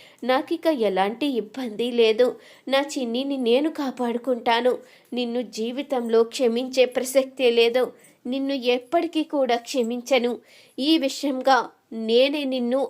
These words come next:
అరెస్ట్ చేయిస్తాను. నువ్వు జీవితాంతం జైల్లో చెప్పుకూడు తినేలా చేస్తాను. నా కన్న తల్లిని చంపిన నిన్ను ఎట్టి పరిస్థితుల్లో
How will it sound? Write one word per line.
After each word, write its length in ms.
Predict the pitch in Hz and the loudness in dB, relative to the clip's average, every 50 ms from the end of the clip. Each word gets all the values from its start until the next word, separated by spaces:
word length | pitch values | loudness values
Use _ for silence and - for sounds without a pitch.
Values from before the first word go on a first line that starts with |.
| - | 0
అరెస్ట్ 380 | 240 240 240 254 285 - - - | 0 2 4 4 2 2 -2 -8
చేయిస్తాను. 800 | 269 - 294 269 254 254 247 233 - - 269 240 233 254 262 220 - - - _ - - _ _ _ 254 | -8 -2 2 2 2 2 0 -4 -2 0 0 0 2 0 -2 -2 -2 -8 -18 _ -20 -20 _ _ _ -4
నువ్వు 200 | 277 285 269 285 | -2 -2 0 -2
జీవితాంతం 1040 | 226 220 - 254 269 285 311 302 330 330 302 277 247 240 247 247 285 269 254 240 - - _ _ | -4 -6 -6 -2 0 0 0 0 0 0 0 2 2 0 -2 0 2 2 2 2 -2 -8 _ _
జైల్లో 500 | 214 180 - 214 220 226 247 254 254 269 | -12 0 2 4 4 6 4 4 2 2
చెప్పుకూడు 720 | 269 269 - - 277 269 - _ 359 370 - 359 359 330 330 | 2 2 0 -4 -4 -4 -2 _ -6 -2 0 0 0 0 -2
తినేలా 480 | 320 311 285 247 233 247 254 254 247 | -2 -4 -2 0 0 0 2 2 2
చేస్తాను. 680 | 240 240 - 262 226 220 226 - - 262 240 240 254 226 - - - - - _ _ | 0 2 2 2 2 2 2 0 0 2 2 2 -2 -4 -6 -10 -20 -20 -20 _ _
నా 180 | 247 254 269 269 | -2 0 0 0
కన్న 440 | 269 269 - 294 269 247 254 262 277 | 0 -2 -4 -4 -4 -4 0 -2 -2
తల్లిని 460 | 277 277 285 254 262 254 262 254 262 | 0 2 0 0 0 0 -2 -2 -2
చంపిన 540 | 254 262 - 254 240 240 - 285 269 247 240 | -4 -2 -2 -4 -4 -2 -2 -2 0 0 0
నిన్ను 540 | 233 233 247 262 269 294 320 320 285 208 - - - - _ _ _ | 0 0 -2 -2 0 0 0 0 0 -2 -4 -6 -16 -20 _ _ _
ఎట్టి 320 | 254 294 320 311 - - 403 | 0 0 0 0 4 2 2
పరిస్థితుల్లో 920 | 403 403 403 392 370 359 370 - 359 359 339 339 320 320 302 294 311 262 | 4 4 2 2 2 0 -2 -2 -4 -2 0 0 2 4 6 6 6 4